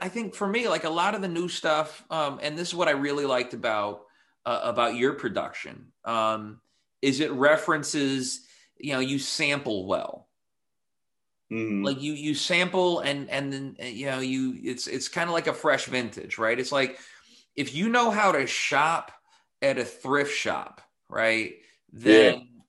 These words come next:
Speaker 1: and, and then maybe you, one day you get to make these kinds of beats too.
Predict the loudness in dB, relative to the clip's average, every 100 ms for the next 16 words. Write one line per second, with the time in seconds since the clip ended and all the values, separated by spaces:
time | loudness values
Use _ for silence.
0 | _ -4 -4 -2 -4 -4 -4 -2 2 2
1 | 2 0 -2 -2 -2 -4 -2 -2 2 2
2 | 2 2 2 2 -2 -2 -2 -2 -8 -8
3 | -6 -6 -6 -8 -6 -6 -10 -12